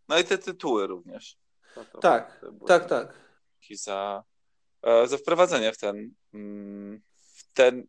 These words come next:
Speaker 1: jakby w to zupełnie nowe spojrzenie na wszechświat.
Speaker 2: Mm, cała przyjemność po mojej stronie.
Speaker 1: Dobrze, bo też jakby ma-, ponieważ dysponujesz taką dużą wiedzą i takim modelem, to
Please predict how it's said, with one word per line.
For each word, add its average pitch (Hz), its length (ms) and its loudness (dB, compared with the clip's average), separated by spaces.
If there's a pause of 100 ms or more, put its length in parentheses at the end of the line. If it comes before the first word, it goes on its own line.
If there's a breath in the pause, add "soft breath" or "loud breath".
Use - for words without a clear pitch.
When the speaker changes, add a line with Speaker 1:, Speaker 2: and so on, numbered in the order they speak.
Speaker 1:
jakby 127 220 0
w - 40 -18
to - 280 2
zupełnie 139 560 2
nowe 127 360 2
spojrzenie 123 460 -6
na 127 80 -2
wszechświat. - 720 -4 (1500)
Speaker 2:
Mm, 226 680 -6
cała 226 340 10
przyjemność 233 600 8
po 202 140 6
mojej 175 220 10
stronie. 117 440 4 (1800 loud breath)
Speaker 1:
Dobrze, 131 280 0
bo 147 240 6
też 143 200 2
jakby 139 280 4 (360)
ma-, 135 240 4 (720)
ponieważ 143 300 4
dysponujesz 151 480 0
taką - 440 -2
dużą 139 280 2
wiedzą 170 380 4
i 127 60 0
takim 120 240 -8
modelem, 143 520 6
to 127 540 4